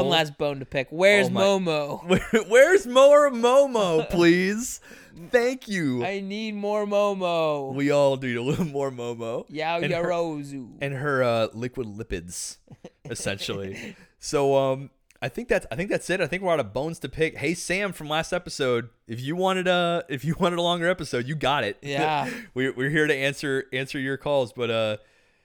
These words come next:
Speaker 2: yeah, thank you very much for listening. Thank you, YouTube gang. Um, you aren't watching
Speaker 1: <laughs> The
Speaker 2: us right
Speaker 1: camera's
Speaker 2: now
Speaker 1: literally
Speaker 2: 'cause
Speaker 1: off,
Speaker 2: we
Speaker 1: but we're
Speaker 2: just
Speaker 1: waving.
Speaker 2: <laughs> we are waving. Um, but you've probably been seeing graphics for the last twenty minutes because I've been in quarantine doing nothing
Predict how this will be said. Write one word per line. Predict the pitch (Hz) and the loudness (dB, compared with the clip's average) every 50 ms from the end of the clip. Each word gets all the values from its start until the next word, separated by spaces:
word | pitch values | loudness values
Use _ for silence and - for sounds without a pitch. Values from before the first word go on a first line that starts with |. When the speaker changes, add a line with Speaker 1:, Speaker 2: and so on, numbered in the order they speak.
| _ _ - | _ _ -2
Speaker 2:
yeah, | 151 170 170 - | 0 0 0 0
thank | - - 175 175 180 196 | -2 -4 -6 -4 -4 -4
you | 185 | -2
very | 185 185 170 | -2 -2 -2
much | 165 170 170 - | -2 -4 -4 -4
for | - 156 | -6 -6
listening. | 156 160 - - 175 175 180 175 | -6 -6 -8 -10 -8 -8 -6 -4
Thank | 170 175 175 - | -4 -6 -6 -6
you, | 160 160 190 180 | -6 -6 -6 -6
YouTube | - 202 175 170 | -6 -8 -8 -4
gang. | 196 185 190 196 208 226 - _ - | -4 -4 -4 -4 -6 -10 -14 _ -6
Um, | 135 139 139 135 131 127 131 131 - - 127 127 | -2 0 0 0 0 -2 -4 -8 -10 -12 -14 -12
you | 123 135 151 165 175 165 | -10 -8 -6 -4 -4 -2
aren't | - 160 160 160 - | 0 0 0 -2 -2
watching | - 147 147 151 151 - - 151 | -2 0 0 0 0 -2 -4 -4
Speaker 1:
<laughs> | |
The | - - | 2 4
Speaker 2:
us | 156 147 - | 4 4 4
right | 226 233 202 156 151 | 4 4 6 6 6
Speaker 1:
camera's | - 226 | 6 4
Speaker 2:
now | 220 147 160 180 | 4 4 6 4
Speaker 1:
literally | 196 220 214 214 226 220 | 4 8 8 8 8 8
Speaker 2:
'cause | 208 | 6
Speaker 1:
off, | 202 214 214 226 202 | 6 6 6 6 4
Speaker 2:
we | 175 196 | 2 2
Speaker 1:
but | 202 202 | 2 2
we're | 214 | 2
Speaker 2:
just | 202 196 196 | 2 4 2
Speaker 1:
waving. | 196 190 190 190 190 202 220 240 320 339 | 2 2 0 0 0 -2 -2 -2 -4 -4
Speaker 2:
<laughs> | - | 4
we | 185 190 180 180 185 | 6 6 6 8 6
are | 180 175 170 160 | 6 8 8 8
waving. | 151 156 160 165 175 180 208 262 - - | 8 6 6 6 2 0 -2 -4 -6 -2
Um, | 160 160 156 147 143 143 147 143 139 143 | 0 2 2 2 2 0 -4 -10 -12 -6
but | 151 143 139 | -6 -6 -6
you've | 147 151 156 147 139 - | -2 -2 -2 -2 -2 -2
probably | - 170 143 143 147 139 | -2 0 0 0 -2 -4
been | 139 139 139 | -6 -6 -10
seeing | - - 156 143 139 123 | -8 -6 -6 -6 -6 -6
graphics | 113 117 120 127 123 - 160 - - | -4 0 0 0 0 -2 -8 -10 -8
for | - 156 | -8 -4
the | 147 | -2
last | 143 151 151 147 - | 0 2 0 0 -2
twenty | - 165 160 | -4 -6 -4
minutes | 156 156 160 165 - | -4 -4 -6 -6 -6
because | - 127 - 135 120 117 123 - | -8 -6 -2 -2 -2 -2 -4 -4
I've | 117 117 120 120 120 117 117 | -2 0 0 0 -2 -4 -8
been | 120 120 117 | -10 -10 -10
in | 110 110 | -10 -12
quarantine | 139 139 147 156 170 175 185 196 - 214 202 202 208 220 233 - _ - _ - - | -12 -10 -6 -6 -4 -4 -6 -8 -8 -8 -8 -6 -8 -8 -10 -14 _ -20 _ -12 -6
doing | 135 143 143 139 139 131 135 147 | -6 -4 -4 -4 -4 -6 -6 0
nothing | 165 180 196 - - 240 233 233 247 262 269 | 2 2 2 2 0 -2 -2 -2 -2 -4 -12